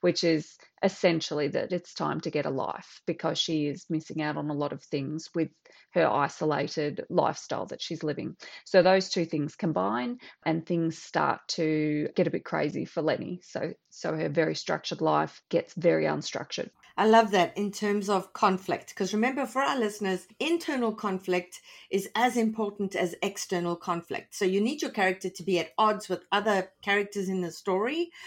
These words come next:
Speaker 2: But for a control freak who really likes their life to be structured,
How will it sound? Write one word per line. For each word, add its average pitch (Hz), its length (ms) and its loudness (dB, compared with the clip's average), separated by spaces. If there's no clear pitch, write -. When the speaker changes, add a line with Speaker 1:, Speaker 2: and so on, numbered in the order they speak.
Speaker 2:
But 220 260 4
for 294 300 2
a 285 80 -2
control 254 480 0
freak 196 420 -2
who 214 160 0
really 220 460 2
likes 190 360 0
their 190 160 0
life 185 280 0
to - 80 -16
be 175 100 -4
structured, 220 640 -4